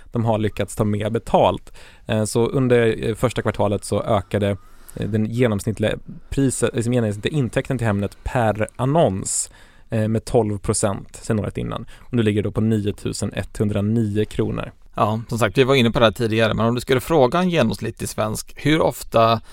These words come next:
Speaker 2: eh, köper du annonser av något slag överhuvudtaget? Och om jag sa att den annonsen du skulle köpa skulle kosta över niotusen kronor, skulle du känna att det var en rimlig mängd, en rimlig summa?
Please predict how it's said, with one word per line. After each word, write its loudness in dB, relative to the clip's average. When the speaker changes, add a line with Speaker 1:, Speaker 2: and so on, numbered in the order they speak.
Speaker 2:
eh, 2
köper 0
du 4
annonser 2
av 0
något -2
slag -2
överhuvudtaget? -2
Och -4
om 2
jag 4
sa 0
att -2
den 2
annonsen 2
du 2
skulle 2
köpa -2
skulle -4
kosta -2
över 2
niotusen 0
kronor, 4
skulle 0
du 0
känna 4
att -2
det 0
var 2
en 4
rimlig 6
mängd, 6
en 10
rimlig 6
summa? 6